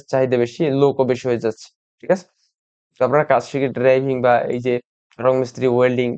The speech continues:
এরকম জব সার্কুলার গুলো প্রশিক্ষণ নিয়ে, মেশিন অপারেটর, গার্মেন্টস, আয়রন ম্যান, এগুলো প্রশিক্ষণ নিয়ে যাওয়ার চেষ্টা করবেন। এটা অ্যাপ্লাই করতে হবে। অ্যাপ্লাই করলে আমাদের রিক্রুটিং এজেন্সি আপনাদের ফোনে একটা মেসেজ দিবে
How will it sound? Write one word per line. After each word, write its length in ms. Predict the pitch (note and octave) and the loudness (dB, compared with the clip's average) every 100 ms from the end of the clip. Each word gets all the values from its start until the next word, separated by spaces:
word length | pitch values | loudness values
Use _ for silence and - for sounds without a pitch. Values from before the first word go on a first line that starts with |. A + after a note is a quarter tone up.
| - | -8
এরকম 400 | - B2+ - B2 | -6 -4 -2 -2
জব 120 | B2 A#2 | 0 -4
সার্কুলার 580 | - B2 B2+ B2 B2+ | -4 -4 -2 2 2
গুলো 240 | A#2+ B2+ D3+ | 2 0 -2
প্রশিক্ষণ 520 | D#3+ C3 A#2+ - C#3 | -2 -12 -12 -8 -4
নিয়ে, 200 | B2 C3+ E3+ C3 | -2 -2 -4 -4
মেশিন 280 | A#2+ - B2+ | -6 -2 -2
অপারেটর, 280 | A#2+ A#2 | 0 0
গার্মেন্টস, 440 | A#2 A#2 A#2+ A#2+ - | 4 2 2 -2 -4
আয়রন 240 | - A#2+ A#2 | -2 -2 -2
ম্যান, 120 | A#2 | -2
এগুলো 200 | B2 D3 - | -2 -2 -4
প্রশিক্ষণ 360 | C3+ - B2 B2 | -10 -8 -8 -2
নিয়ে 180 | C3+ F3 _ _ | 0 -2 _ _
যাওয়ার 240 | - B2+ A#2 | 0 0 0
চেষ্টা 260 | A2+ A#2 | -4 -8
করবেন। 260 | A2 A#2 D3 - _ _ _ - | -4 -2 -4 -6 _ _ _ -8
এটা 80 | B2+ | -4
অ্যাপ্লাই 280 | B2+ A#2+ | -2 0
করতে 220 | A#2+ A2+ A2+ | -2 -4 -8
হবে। 160 | - | -10
অ্যাপ্লাই 260 | A2+ B2 B2+ | -8 -2 0
করলে 180 | D3+ D#3+ | 2 0
আমাদের 240 | B2+ B2 | 0 -2
রিক্রুটিং 320 | B2 A#2+ A#2 B2+ | -4 -6 -4 -2
এজেন্সি 240 | B2 B2 | -2 -2
আপনাদের 320 | B2 A2+ A#2+ A2+ | -2 0 -2 -4
ফোনে 220 | - A#2+ | -4 -4
একটা 160 | A2+ A#2 | -2 -2
মেসেজ 240 | A2+ A#2 B2 | -4 -6 -4
দিবে 160 | C3 | -4